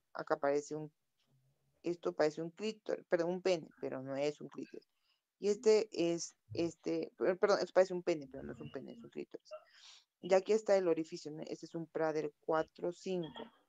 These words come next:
Entonces, habíamos visto, no hay, pues, dos orificios como en, eh, como es, sería lo normal en un varón. Si fuese en un pene, acá sería el otro orificio de la uretra. Este es el mismo orificio.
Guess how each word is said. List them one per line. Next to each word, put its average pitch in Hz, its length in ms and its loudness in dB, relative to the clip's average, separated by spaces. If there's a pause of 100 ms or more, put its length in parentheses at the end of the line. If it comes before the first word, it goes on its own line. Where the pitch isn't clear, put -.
Entonces, - 560 -10
habíamos 170 440 2
visto, 175 320 -6
no 185 220 2
hay, 185 120 6
pues, 151 220 -2
dos 160 220 -2
orificios 156 640 -4
como 151 320 -6
en, 147 180 -8 (1120)
eh, 165 340 2
como 156 180 0
es, 156 120 2
sería 165 280 4
lo 160 100 4
normal 151 300 -2
en 147 100 -2
un 156 120 -4
varón. 180 320 2 (420)
Si 135 60 -8
fuese 180 260 -2
en 185 160 -2
un 196 140 -6
pene, 185 340 0
acá 175 300 -4
sería 175 380 -2
el 160 120 -2
otro 151 180 -2
orificio 147 460 -2
de 147 120 -2
la 151 80 -2
uretra. 147 520 -4 (580)
Este 165 140 -8
es 175 80 -4
el 160 80 -2
mismo 151 280 -6
orificio. 151 520 -10